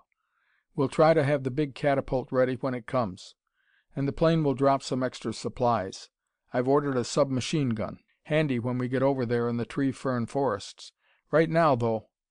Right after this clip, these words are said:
we need to be watching." Because they were taking turns looking through the dimensoscope,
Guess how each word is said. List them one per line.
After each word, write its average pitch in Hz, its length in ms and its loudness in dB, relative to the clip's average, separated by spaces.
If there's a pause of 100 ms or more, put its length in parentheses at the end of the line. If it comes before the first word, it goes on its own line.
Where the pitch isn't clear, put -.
(140)
we 156 100 -2
need 147 180 0
to 123 60 -6
be 117 120 -4
watching." 107 540 -6 (920)
Because 160 340 4
they 170 120 4
were 156 100 4
taking 165 380 0
turns 156 340 0
looking 131 280 -2
through 147 180 -2
the 120 100 -2
dimensoscope, 120 840 -4